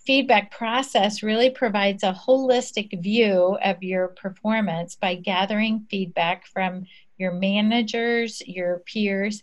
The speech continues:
and direct reports. So ask people who will be very honest with you,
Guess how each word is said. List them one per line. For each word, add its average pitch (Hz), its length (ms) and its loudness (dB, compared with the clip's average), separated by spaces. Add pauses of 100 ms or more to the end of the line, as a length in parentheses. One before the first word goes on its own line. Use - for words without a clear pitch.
and 220 340 2
direct 180 440 -4
reports. - 800 -6 (360)
So 240 520 6
ask 294 360 -4 (120)
people 220 480 0
who 269 180 2
will 269 280 0
be 269 260 -2
very 262 440 2
honest 220 680 -2
with 208 300 -4
you, 185 420 0